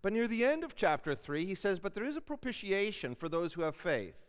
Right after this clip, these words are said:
We'll talk about what propitiation is. In, in brief, it is this. It go-,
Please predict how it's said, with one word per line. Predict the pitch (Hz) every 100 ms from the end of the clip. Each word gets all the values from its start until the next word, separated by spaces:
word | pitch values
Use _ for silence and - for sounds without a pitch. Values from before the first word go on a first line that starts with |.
| _ - _ _ _ _ _ _ _
We'll | 135
talk | - 185
about | 180 156 156
what | 156 151
propitiation | 160 147 156 - 143 135 -
is. | 131 107 110
In, | 143
in | 143 147
brief, | 131 160 175
it | 151 -
is | 147 123
this. | 143 113
It | 117
go-, | 156